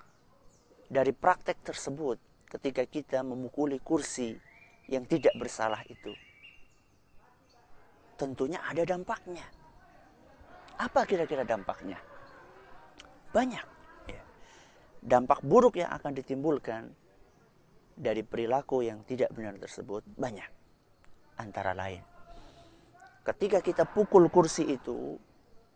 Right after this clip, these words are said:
pada saat kita memukul kursi tersebut, disadari ataupun tidak disadari,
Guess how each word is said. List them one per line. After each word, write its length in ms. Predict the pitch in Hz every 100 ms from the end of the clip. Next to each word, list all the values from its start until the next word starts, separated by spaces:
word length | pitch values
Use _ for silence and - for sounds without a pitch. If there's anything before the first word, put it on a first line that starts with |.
| _ _ _ - - _ _ _ _ - _ -
pada 240 | 131 190
saat 560 | 190 170 156 - 139 - - - _ _ _ -
kita 240 | 143 147
memukul 480 | 135 131 202 185 147
kursi 320 | 151 - 117
tersebut, 480 | 107 107 101 95 95 - - _ _ _ _ _
disadari 800 | - 110 - 104 95 113 139 151
ataupun 560 | - 117 - 208 - 180
tidak 320 | 156 147 117
disadari, 640 | 110 - 101 92 92 98